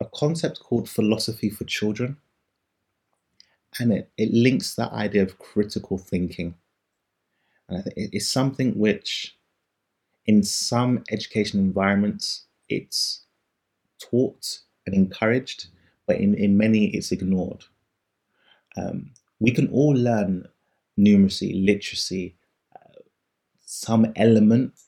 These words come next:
of problem solving, but what we need more than anything is to pause and think hard. We need to be trained how to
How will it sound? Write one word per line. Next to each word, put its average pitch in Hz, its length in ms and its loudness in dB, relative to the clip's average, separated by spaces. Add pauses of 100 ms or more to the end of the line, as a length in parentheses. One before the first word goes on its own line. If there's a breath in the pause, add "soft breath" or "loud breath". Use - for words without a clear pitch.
of - 200 -8
problem 113 380 0
solving, 123 500 -2 (1000)
but 104 60 0
what 120 180 6
we 135 140 0
need 120 420 2
more 117 140 4
than 113 80 2
anything 120 520 -4 (140)
is - 400 -6 (400)
to - 120 -14 (100)
pause 110 340 2
and 87 140 -4
think 95 200 -2
hard. 87 300 -6 (1000)
We 107 80 2
need 110 220 6
to - 60 -10
be 110 100 -2
trained 98 720 0
how 104 500 -4 (100)
to 90 320 -4